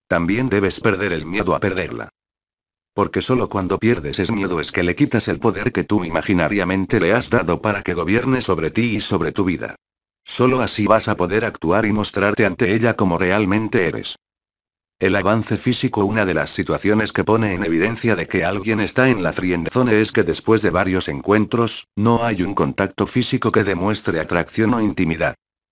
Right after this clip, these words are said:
No parece que existiera un chispazo entre ambos.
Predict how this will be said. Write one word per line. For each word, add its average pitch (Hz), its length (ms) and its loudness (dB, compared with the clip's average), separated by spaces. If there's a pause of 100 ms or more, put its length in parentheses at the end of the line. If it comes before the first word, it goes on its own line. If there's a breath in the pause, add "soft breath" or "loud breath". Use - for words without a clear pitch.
(120)
No 107 220 0
parece 110 380 0
que 98 100 2
existiera 107 560 0
un 90 120 -6
chispazo 101 640 -2
entre 78 320 -2
ambos. 67 460 -6